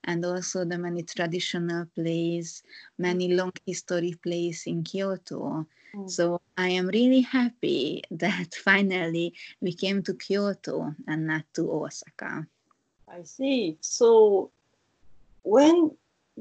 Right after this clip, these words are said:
Speaker 2: did you start learning Japanese?
Speaker 1: So now it started six years ago,
Speaker 2: Mm-hmm.
Speaker 1: and I was going to a language school,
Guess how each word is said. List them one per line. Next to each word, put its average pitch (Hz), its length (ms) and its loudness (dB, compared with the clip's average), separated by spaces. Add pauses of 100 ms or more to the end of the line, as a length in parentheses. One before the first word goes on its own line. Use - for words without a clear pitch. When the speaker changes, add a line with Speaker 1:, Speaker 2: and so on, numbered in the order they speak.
Speaker 2:
did 262 220 4
you 285 140 4
start 320 380 6
learning 349 720 4
Japanese? 320 920 4 (1200)
Speaker 1:
So 240 280 0
now 262 760 4
it 214 120 -2
started 208 680 -2
six - 420 -2
years 202 380 -2
ago, 196 540 -2 (360)
Speaker 2:
Mm-hmm. 180 200 2
Speaker 1:
and 175 280 -4 (420)
I 175 180 -4
was 185 220 -6
going 180 440 -6
to 175 200 -10
a 170 200 -6
language 156 440 -6
school, 254 520 -2